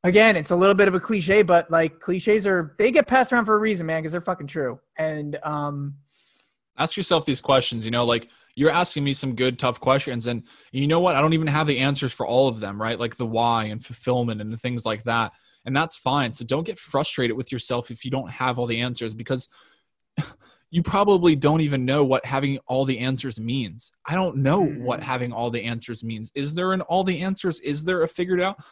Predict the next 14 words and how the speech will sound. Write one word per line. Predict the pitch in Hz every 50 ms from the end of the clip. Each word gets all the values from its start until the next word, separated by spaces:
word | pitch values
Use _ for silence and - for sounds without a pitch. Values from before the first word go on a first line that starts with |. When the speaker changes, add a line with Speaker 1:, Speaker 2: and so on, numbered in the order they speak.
| - - - -
Speaker 2:
I | 123 139
know | 139 139 160 185 190 180
for | - - 131 127
sure | - - 143 160 190 196 160
there's | 131 127 120 120
not | 131 131 131 120
a | 117
figured | - 135 131 131 127 123
it | 120 127
out. | 143 151 151 135 101 -
So | - 131 127
there's | 131 131 127 -
probably | - 175 180 180 156 139 139 127 123
not | 127 131 135 131